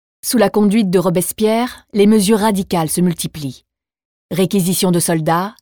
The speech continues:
surveillance étroite de la population, arrestation, justice expéditive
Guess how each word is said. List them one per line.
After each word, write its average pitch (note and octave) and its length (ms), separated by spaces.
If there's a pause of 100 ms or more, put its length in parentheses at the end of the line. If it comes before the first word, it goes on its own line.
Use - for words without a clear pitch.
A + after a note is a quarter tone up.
surveillance G#3 600
étroite G3+ 400
de F3 100
la D#3+ 100
population, F3 680 (420)
arrestation, F#3+ 840 (120)
justice G3+ 560
expéditive G#3+ 840